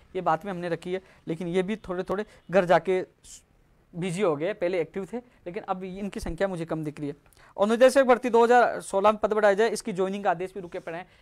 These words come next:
ये मांग भी रख दी है कि दो हज़ार सोलह कनिष्ठ निदेशक की नियुक्ति प्रक्रिया बाकी है, वो कह रहे हैं कि रुकिए,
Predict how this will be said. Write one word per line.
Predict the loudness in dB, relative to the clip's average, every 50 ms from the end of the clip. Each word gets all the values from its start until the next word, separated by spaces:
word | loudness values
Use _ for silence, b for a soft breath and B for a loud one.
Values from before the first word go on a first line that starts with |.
| b -6
ये | -4 -2
मांग | -2 -2 -4 -4
भी | -4 -6
रख | -6 -6
दी | -6 -8 -8
है | -8 -8
कि | -10 -8
दो | -6 -4 -4 -4
हज़ार | -2 -4 -4
सोलह | -4 -4 -4 -4
कनिष्ठ | -4 -6 -8 -8 -10 -10
निदेशक | -10 -10 -10 -10 -12 -14 -14
की | -16
नियुक्ति | -16 -16 -16 -16 -16
प्रक्रिया | -18 -16 -14 -14 -12
बाकी | -12 -12 -12 -14
है, | -16 -16 b b b b b -10
वो | -6
कह | -4 -4 -4
रहे | -4
हैं | -6
कि | -8 -8
रुकिए, | -10 -10 -10 -12 -12 -14 -14